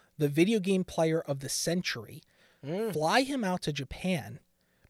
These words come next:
Speaker 1: brought him on stage at the
Speaker 2: With the
Speaker 1: Tokyo
Speaker 2: title.
Speaker 1: Game Show, presented him with an award, and offered him a chance to meet the creators of
Speaker 2: Oh,
Speaker 1: Pac-Man,
Speaker 2: that footage has gotta be out there.
Speaker 1: Toru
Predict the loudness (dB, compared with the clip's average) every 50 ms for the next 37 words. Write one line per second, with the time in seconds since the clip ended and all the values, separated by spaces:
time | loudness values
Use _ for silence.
0 | _ 6 8 8 8 8 4 2 2 2 2 2 2 0 0 0 0 0 -2 -4
1 | -4 -6 -2 0 0 2 4 4 6 6 6 4 4 2 2 2 2 2 2 0
2 | 0 -2 -2 -4 -6 -2 0 2 2 4 4 2 2 2 -2 -2 0 0 2 2
3 | 2 0 0 0 -4 -4 -4 0 2 4 4 4 2 0 -4 -4 0 2 2 2
4 | 2 0 -2 0 -2 -2 -4 -4 -4 -4 -4 -4 -4 -4 -4 -4 -4 -6 -8 -8
5 | -8 -4 0 2 2 4 4 4 2 2 0 -2 -2 0 0 0 -2 -4 -6 -4
6 | -4 -4 -4 -4 -6 -6 -6 -6 -6 -6 -12 -12 -12 -14 -14 -14 -16 -18 -16 -12
7 | -6 6 8 8 10 10 8 2 0 0 -2